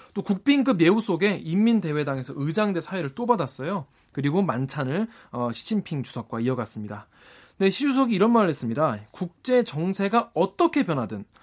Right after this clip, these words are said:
공고한 북중 관계는 변하지 않을 것이며, 북한의 경제 건설로의 전환 결정을 기쁘게 생각한다"는 겁니다.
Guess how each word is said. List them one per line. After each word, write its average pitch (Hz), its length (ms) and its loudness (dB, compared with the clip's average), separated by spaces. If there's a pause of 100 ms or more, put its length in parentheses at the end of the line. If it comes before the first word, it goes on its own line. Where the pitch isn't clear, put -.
(360)
공고한 185 800 4
북중 175 360 -2
관계는 156 400 2
변하지 143 340 -2
않을 139 200 -2
것이며, 175 580 0 (340)
북한의 175 540 -2
경제 208 500 2
건설로의 170 560 0
전환 202 400 0
결정을 165 420 -2
기쁘게 208 480 -10
생각한다"는 123 800 -2
겁니다. - 440 -14